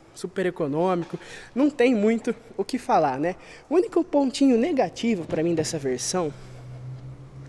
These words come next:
sabe o sistema Magic Seat? É aquilo que é tão legal do Fit, esse carro não tem. Vou mostrar pra vocês o F-, Fit preto aqui, aproveitar que ele tá do lado pra gente comparar.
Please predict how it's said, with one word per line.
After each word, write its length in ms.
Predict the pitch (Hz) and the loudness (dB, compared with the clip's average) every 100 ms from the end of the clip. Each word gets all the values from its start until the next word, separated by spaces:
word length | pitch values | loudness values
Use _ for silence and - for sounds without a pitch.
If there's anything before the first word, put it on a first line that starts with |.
| - - - | -16 -14 -6
sabe 400 | - 185 202 180 | 4 6 8 4
o 40 | |
sistema 440 | - 170 190 185 | 2 -4 -4 -4
Magic 480 | 143 170 175 151 - | -2 -2 -2 -6 -10
Seat? 460 | - 220 180 - - - - - - - - | -8 -8 -8 -10 -12 -16 -20 -20 -20 -14 -2
É 300 | 175 185 165 - - - - - - - - | 2 2 0 -8 -16 -16 -16 -16 -16 -14 -10
aquilo 360 | - - 240 | -6 -2 0
que 100 | - | 0
é 40 | 175 | -2
tão 260 | - 247 | 4 6
legal 260 | 240 185 185 | 6 6 4
do 100 | 170 | 2
Fit, 460 | - 254 208 190 - - - - | 2 0 2 -4 -6 -14 -18 -2
esse 280 | 214 254 - | 0 0 2
carro 260 | 220 214 | 4 4
não 220 | 214 233 247 | 4 0 0
tem. 260 | - 117 - - - - - - - | -6 -10 -12 -20 -20 -20 -20 -20 -16
Vou 60 | 180 | -12
mostrar 260 | 170 - 170 | -10 -6 -4
pra 140 | 170 | -4
vocês 600 | 156 - 185 165 - - - - - - - - - | -6 -2 0 0 -2 -6 -8 -20 -20 -20 -20 -20 -10
o 80 | 160 | -8
F-, 220 | - 165 | -8 -14
Fit 320 | - 180 - | -10 -10 -8
preto 340 | - 170 160 165 | -4 -2 -2 -4
aqui, 200 | - 269 | -8 -8
aproveitar 440 | - 151 151 202 | -6 -6 -4 -6
que 120 | - | -6
ele 80 | 147 | -6
tá 100 | 160 | -4
do 100 | 156 | -2
lado 220 | 151 156 | -2 -4
pra 140 | 156 151 | -6 -8
gente 200 | 151 - | -8 -10
comparar. 540 | 160 160 165 123 - | -10 -8 -8 -8 -10